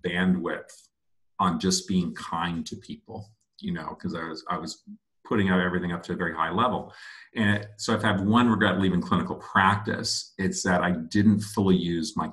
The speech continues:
kindness bandwidth, mostly 'cause I was deeply concerned about the patient. Um, and one of my goals is to be much kinder on social media.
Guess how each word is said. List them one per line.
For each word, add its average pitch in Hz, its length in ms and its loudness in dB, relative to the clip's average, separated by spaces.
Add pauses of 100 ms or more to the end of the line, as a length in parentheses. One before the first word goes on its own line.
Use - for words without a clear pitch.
(160)
kindness 80 480 -4
bandwidth, 78 460 -10 (240)
mostly 110 420 6
'cause 92 160 -2
I 85 100 -2
was 78 120 -6
deeply 85 360 -4
concerned 80 440 -6
about 85 360 -2
the - 60 -10
patient. - 540 -14 (640)
Um, 92 520 6
and 95 240 8
one 101 140 6
of 98 140 2
my 135 240 6
goals 82 640 0
is 87 200 2
to 92 100 0
be 90 120 2
much 87 300 0
kinder 90 800 2 (640)
on 80 480 -2
social - 480 -2
media. 76 460 -6